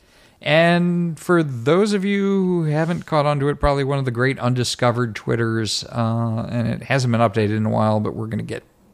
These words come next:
get him on that, is, uh, Fluffer the Porn Plant. Um, he is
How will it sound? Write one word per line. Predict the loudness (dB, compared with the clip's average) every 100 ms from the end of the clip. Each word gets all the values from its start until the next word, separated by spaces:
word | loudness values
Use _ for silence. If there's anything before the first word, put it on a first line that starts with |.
| _ _ _ _ _ _
get | 2 6
him | 6 4
on | 2 2
that, | 4 4 2 0
is, | -2 0 2 0 -2
uh, | -2 0 0
Fluffer | 2 2 4 2
the | 0
Porn | -2 -2 -2
Plant. | 0 -2 -2 -10 -16 _ -20 -20 -20 _ _ _ _ _ _ _ _ _ _
Um, | -2 0 2 2 0 -2 -4 -10 -8
he | -4 -2 -4 -10 -2
is | 2 4 4 2 0 -2